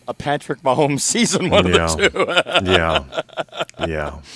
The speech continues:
Speaker 1: Yeah, I don't know if either one of those are actually gonna happen.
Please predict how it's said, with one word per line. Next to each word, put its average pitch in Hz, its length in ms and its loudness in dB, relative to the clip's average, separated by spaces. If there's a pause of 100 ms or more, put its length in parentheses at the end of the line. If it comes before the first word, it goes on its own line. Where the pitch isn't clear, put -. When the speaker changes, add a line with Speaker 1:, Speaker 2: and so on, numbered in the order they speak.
(560)
Speaker 1:
Yeah, 113 300 -2
I 127 40 0
don't 143 160 -4
know 139 120 2
if 127 100 -4
either 151 220 -4
one 139 160 -2
of 123 60 -4
those 110 500 -2
are 110 100 -8
actually 110 360 -8
gonna 104 180 -6
happen. 95 420 -10